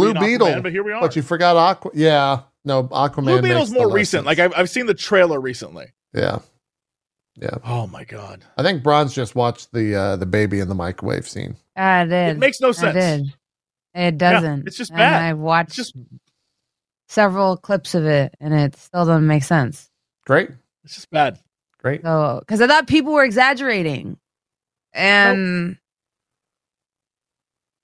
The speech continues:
Speaker 3: there wasn't
Speaker 2: Nope.
Speaker 3: an exaggeration. So,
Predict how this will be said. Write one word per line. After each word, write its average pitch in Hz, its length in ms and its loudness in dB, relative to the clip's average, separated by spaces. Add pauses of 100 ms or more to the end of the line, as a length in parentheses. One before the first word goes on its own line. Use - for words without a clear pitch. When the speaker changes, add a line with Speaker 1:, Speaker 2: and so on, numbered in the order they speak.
(960)
Speaker 3:
there 185 220 -2
wasn't 214 380 2
Speaker 2:
Nope. 220 80 0
Speaker 3:
an 208 120 0
exaggeration. 180 1160 0 (1800)
So, 160 960 2